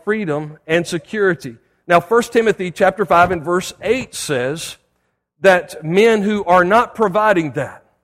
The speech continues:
men who are not providing and protecting their wife, they're, they're not, uh, providing in a way that's taking care of his family. It says that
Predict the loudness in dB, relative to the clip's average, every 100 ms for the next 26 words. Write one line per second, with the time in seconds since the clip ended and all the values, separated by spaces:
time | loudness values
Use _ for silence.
0 | _ _ _ -16 -10 -2 2 4 2 2
1 | 4 4 4 0 -2 -18 _ _ 0 2
2 | 4 4 4 2 -2 -4 -6 -2 -2 -2
3 | -2 0 2 2 2 -4 -2 0 0 -6
4 | -14 -16 -20 _ -2 0 0 0 -2 -12
5 | -20 _ _ -6 -4 -2 -4 -14 _ _
6 | _ _ _ _ _ _ _ _ _ 0
7 | 2 4 4 2 0 0 2 0 -2 -8
8 | -8 -8 -6 -4 -2 -2 -4 -2 0 0
9 | -2 -4 -6 -6 -4 -4 -6 _ _ _
10 | -2 0 -2 -12